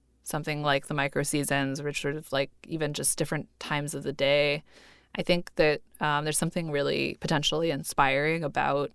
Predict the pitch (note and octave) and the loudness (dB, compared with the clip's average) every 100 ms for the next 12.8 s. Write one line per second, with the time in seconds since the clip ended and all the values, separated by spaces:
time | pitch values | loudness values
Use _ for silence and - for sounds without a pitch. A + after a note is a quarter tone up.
0 | - D3 - - E3+ C#3 - A#3+ D4 - | 4 4 4 -4 -4 -2 2 2 4 2
1 | - - _ - F3 G3 - - C#3 - | 0 -4 _ 0 2 2 -2 2 2 2
2 | - D3+ D3 D#3+ F3+ F#3+ F#3+ F#3 F#3+ G3+ | 2 4 6 8 6 6 2 0 0 0
3 | G3 F#3+ - C#3 C#3 C3+ - C#3 C#3 C#3+ | 0 0 2 0 0 -4 -4 -4 -2 -4
4 | - D3 C#3+ D3 - F3 F3+ F3+ - - | -4 -4 -2 0 0 4 4 2 -6 -2
5 | D#3 C#3+ C#3+ C#3+ D3 C#3 C#3 C#3+ C#3+ C3+ | 2 2 2 2 2 0 0 -2 -2 -4
6 | D3+ - D3 D3+ - C3+ - - F3+ - | -2 2 2 0 -2 -2 -2 -6 -6 -6
7 | - E2+ - - - - - C3+ - C#3 | -4 -6 -6 -6 -6 -6 -4 -2 -4 -4
8 | - C3+ F3 F#3+ C#3+ C3+ - - - - | -2 0 0 0 2 0 0 -8 -20 -20
9 | - _ - C#3 C3 B2 B2+ C#3+ E3 C#3+ | -20 _ -2 2 2 2 0 0 2 2
10 | C3+ C#3 C#3+ C3+ C3 C#3+ C#3 C3+ B2+ - | 0 -2 -4 -2 -2 -2 -2 0 0 0
11 | - - B2 B2+ B2 C3 A#2+ G#2+ G#2+ - | -2 -2 -2 -2 -4 -4 -4 -2 0 -2
12 | - - F#2+ C#3 D3 D#3+ E3+ | -4 -4 -2 0 2 4 2